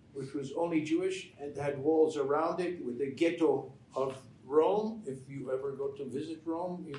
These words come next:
can see it. It's very interesting. And he served as rabbi there for about five or six years, and then his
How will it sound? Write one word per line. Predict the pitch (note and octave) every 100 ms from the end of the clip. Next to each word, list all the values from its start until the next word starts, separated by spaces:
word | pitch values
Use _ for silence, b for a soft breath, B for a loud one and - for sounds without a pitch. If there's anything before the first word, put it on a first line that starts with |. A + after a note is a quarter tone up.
| C3+
can | B2
see | - D3+
it. | E3+ -
It's | B2+ A#2
very | B2 B2 B2 A#2+
interesting. | B2 D3 - F#3+ G#3 G#3 - - - - - - - - - - - - - - -
And | D#3 D#3 D#3+ D#3 - - - - - -
he | G3+ G3+
served | - - G#3+ G#3 G3
as | F3 D#3
rabbi | G3+ G#3+ F#3 D#3+
there | D#3 D#3+
for | D3+ D#3 C#3
about | C#3 C3+ -
five | D#3 D#3 D#3 C#3
or | C3
six | - - E3 F3 -
years, | D#3+ E3+ D#3 C#3
and | C#3 C3+
then | E3 E3+ C#3+
his | D3 C3+ C3 -